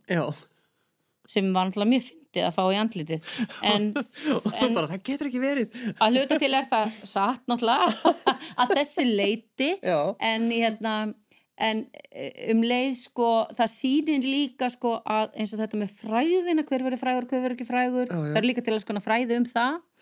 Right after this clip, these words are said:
Speaker 2: En, þú veist, það, það eitt að maður hafi verið betri eða lé-, eh, sem sagt, hæfari eða minna hæfur er ekki endilega kr-, eina kríterían sem getur gert í frægana, því að það er svo margt annað sem spilar inn í það hvernig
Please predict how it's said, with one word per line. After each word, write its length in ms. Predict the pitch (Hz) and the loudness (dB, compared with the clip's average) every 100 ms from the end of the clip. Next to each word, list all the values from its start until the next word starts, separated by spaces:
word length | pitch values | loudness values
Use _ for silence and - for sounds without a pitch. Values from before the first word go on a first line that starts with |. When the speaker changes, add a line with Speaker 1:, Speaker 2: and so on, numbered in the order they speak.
| - - - _ | -20 -20 -20 _
Speaker 2:
En, 100 | 214 | 0
þú 40 | 226 | 0
veist, 240 | 220 - - - | -2 -8 -20 -2
það, 240 | 247 233 - - | 2 4 2 -8
það 500 | - 247 269 311 269 | -4 -2 2 0 0
eitt 500 | - 302 - - - - | -2 -2 -6 -18 -20 -2
að 240 | 240 240 233 | 0 2 2
maður 260 | 233 233 | 2 2
hafi 180 | 233 226 | 2 2
verið 200 | 220 214 | 2 -2
betri 420 | 247 269 302 254 240 | 0 0 0 0 2
eða 180 | 226 | 2
lé-, 220 | 226 240 247 - - - _ _ _ - | 0 -2 -4 -12 -18 -20 _ _ _ -10
eh, 260 | 202 208 | -6 -4
sem 120 | 202 | -6
sagt, 100 | 190 | -4
hæfari 400 | 214 269 233 220 | 0 0 0 0
eða 160 | 208 202 | 0 0
minna 240 | 214 254 | 0 0
hæfur 420 | 220 247 214 175 180 _ _ _ - | 2 0 0 -4 -6 _ _ _ -2
er 220 | 240 269 | 2 2
ekki 380 | 254 247 247 240 | 0 -2 -2 -2
endilega 680 | - 240 240 220 208 196 190 185 | -2 -2 0 2 2 2 0 -4
kr-, 140 | - | -6
eina 220 | 233 247 233 | 0 0 0
kríterían 480 | 285 294 240 208 202 | 0 0 0 -2 -2
sem 100 | 208 | -2
getur 220 | 208 190 | -2 0
gert 240 | 254 - | -4 -2
í 80 | 214 | -4
frægana, 560 | - 226 190 151 147 156 | 0 0 0 0 -2 0
því 160 | 185 | 0
að 140 | 170 170 _ _ _ _ _ - | 0 -4 _ _ _ _ _ 0
það 120 | 208 | 0
er 60 | 202 | 2
svo 80 | |
margt 300 | 208 254 - - | 2 0 -2 -2
annað 320 | 254 294 226 | 2 2 2
sem 80 | 214 | -4
spilar 420 | - 269 247 208 | -2 0 2 2
inn 140 | 247 | 2
í 60 | 202 | 0
það 140 | 226 214 | -2 -2
hvernig 360 | 247 240 220 | -6 -2 -2